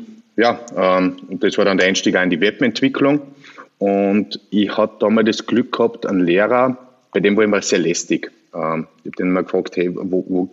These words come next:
bekomme ich nähere Informationen? Und irgendwann war der Unterricht vorbei, ich hab ihn gar nicht mehr fragen können, aber er hat mir immer ein paar Hints gegeben, er hat gesagt, so, da kannst du suchen.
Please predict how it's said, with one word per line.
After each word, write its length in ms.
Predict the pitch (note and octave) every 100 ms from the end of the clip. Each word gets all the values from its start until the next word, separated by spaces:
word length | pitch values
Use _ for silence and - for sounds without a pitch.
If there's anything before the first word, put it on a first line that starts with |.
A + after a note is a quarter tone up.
| _
bekomme 360 | - - F#2 F#2
ich 40 |
nähere 260 | F#2 F#2+ G2
Informationen? 880 | F#2 F#2+ F#2+ F#2 F#2 F#2 F#2+ F#2+ F#2 - - - -
Und 100 | F2
irgendwann 300 | F#2+ G2+ G2+
war 100 | F#2
der 100 | G#2
Unterricht 400 | G#2+ C3 G#2+ G#2+
vorbei, 320 | - - F2+ G#2+
ich 60 |
hab 80 | G#2
ihn 80 | G#2
gar 100 | G2
nicht 120 | G2+
mehr 80 | F#2+
fragen 260 | F#2 G#2+
können, 320 | - A2+ A2 A2
aber 220 | A2 A#2
er 180 | A2 G2
hat 140 | A2+
mir 80 | A#2+
immer 180 | C3 B2
ein 60 |
paar 120 | A2
Hints 300 | F#2+ B2 C3
gegeben, 160 | B2+ A2
er 60 | G#2+
hat 60 |
gesagt, 220 | - F#2+
so, 160 | - E2+ - _ _ _ _ -
da 100 | F#2
kannst 320 | - G2 F#2+ G#2
du 40 |
suchen. 580 | - A2+ B2+ - C3+